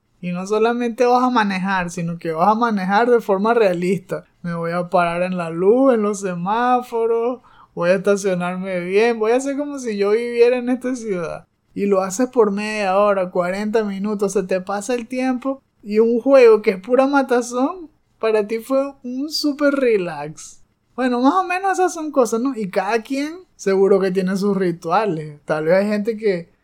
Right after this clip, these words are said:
en fifa lo que hacen es no jugar partidos, sino que se ponen a hacer puros entrenamientos por horas y así se relajan,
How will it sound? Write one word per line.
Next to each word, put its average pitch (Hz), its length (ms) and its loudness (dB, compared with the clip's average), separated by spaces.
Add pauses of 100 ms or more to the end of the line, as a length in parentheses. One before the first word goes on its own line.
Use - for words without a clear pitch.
(260)
en 180 220 -2
fifa 240 580 -2
lo 202 200 0
que 175 300 -4
hacen 190 500 -2
es 214 240 -4
no 196 180 -2
jugar 226 320 2
partidos, 240 640 0
sino 180 260 -4
que 180 80 -6
se 180 140 -2
ponen 175 320 -6
a 233 120 -4
hacer 214 260 0
puros 214 260 0
entrenamientos 214 1080 -4
por 175 240 0
horas 190 440 2
y 180 100 -6
así 180 220 -6
se 208 180 -4
relajan, 180 680 -2